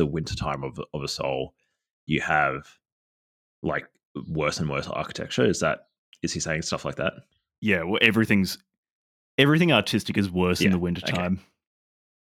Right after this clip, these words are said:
Speaker 2: Like, it's, it has the greatest emphasis placed on it earlier on in a soul's life. There is also, so last episode we mentioned the distinction between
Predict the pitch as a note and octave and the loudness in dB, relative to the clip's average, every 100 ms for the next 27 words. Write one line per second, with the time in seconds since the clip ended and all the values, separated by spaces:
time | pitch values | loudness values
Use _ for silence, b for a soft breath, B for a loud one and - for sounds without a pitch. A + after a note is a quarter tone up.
0 | _ _ _ _ - D2+ _ - C#3+ D#3 | _ _ _ _ -20 -20 _ -6 -2 -2
1 | - - _ - C#3 E3+ G3+ G#3 G#3+ G#3 | -4 -10 _ 2 4 4 2 2 2 0
2 | - G#2 F#2+ - G2+ - - F#2+ F2+ - | 2 2 2 -4 -6 -8 -4 0 0 0
3 | F#2+ F2 E2+ - _ _ _ _ _ - | -2 -2 -6 -10 _ _ _ _ _ 0
4 | G2+ G#2 G2+ F#2 F2+ F#2+ G2 G#2 G#2+ G#2+ | 4 4 4 4 4 4 2 2 4 4
5 | A2 A2 D3 - _ _ _ _ _ _ | 2 2 2 -2 _ _ _ _ _ _
6 | - C#3+ B2 G#2 D3+ C#3 C3+ C#3+ B2+ B2 | 4 4 4 4 2 4 4 4 6 6
7 | C#3+ D#3 D3+ - E3 D#3+ D3+ A#2 G2 G2 | 4 2 0 0 2 2 4 4 6 4
8 | - G#2 G2 G2+ G#2 G2+ A2+ A2 - C#3 | 4 2 2 2 0 2 0 0 0 2
9 | C#3 C#3 | 2 0